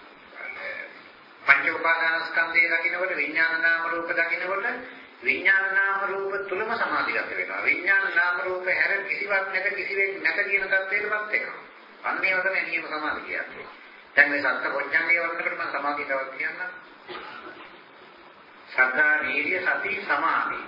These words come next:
ප්‍රඥා. මේ මේ උකට ප්‍රඥාව කියන්නේ සුතමේ ඥානෙ, චින්තාමේ ඥානෙ, භාවනාමය ඥානෙ ඔක්කොම ප්‍රඥාවට හේතු වෙනවා. යථාර්ථයෙන් දකින්නේ.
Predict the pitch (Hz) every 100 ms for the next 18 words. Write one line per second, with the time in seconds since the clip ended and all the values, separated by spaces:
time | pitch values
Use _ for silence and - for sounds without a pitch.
0 | - - - - - 123 120 - - -
1 | - - - - - 1077 - - - -
2 | - - - 185 185 - 190 - - 139
3 | 139 139 139 165 131 - - 143 143 139
4 | - - - - - - - - - -
5 | - - 139 151 156 151 - 165 180 -
6 | - 135 131 180 185 170 160 180 170 170
7 | 151 - - - - - - - - -
8 | - - - - - - - - - -
9 | - - - - - - 147 147 147 151
10 | 143 139 - -